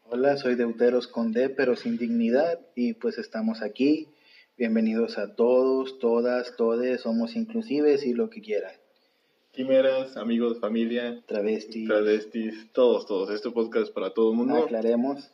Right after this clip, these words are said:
Speaker 1: no somos discriminatorios, no nos estamos burlando, simplemente somos sarcásticos, crueles, como la vida en general, y por eso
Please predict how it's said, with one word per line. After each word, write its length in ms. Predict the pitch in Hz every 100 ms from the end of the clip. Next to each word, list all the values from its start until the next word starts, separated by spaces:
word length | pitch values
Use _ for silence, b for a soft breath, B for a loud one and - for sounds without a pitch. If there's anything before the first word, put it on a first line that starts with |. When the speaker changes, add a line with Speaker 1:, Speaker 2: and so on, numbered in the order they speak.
| -
Speaker 1:
no 160 | 123 120
somos 300 | 123 123 120
discriminatorios, 840 | - 120 123 117 113 127 135 143
no 100 | 143
nos 140 | 127 123
estamos 360 | - 117 117
burlando, 420 | 120 117 117 127
simplemente 800 | 131 123 113 113 110 104 113 110
somos 560 | - 110 107 107 - -
sarcásticos, 800 | 107 - 110 107 123 117 120 -
crueles, 420 | 113 110 120 -
como 320 | 120 110 110
la 100 | 117
vida 220 | 139 151
en 80 | 143
general, 400 | 160 190 220 196
y 60 | 185
por 180 | 147
eso 340 | 127 - 127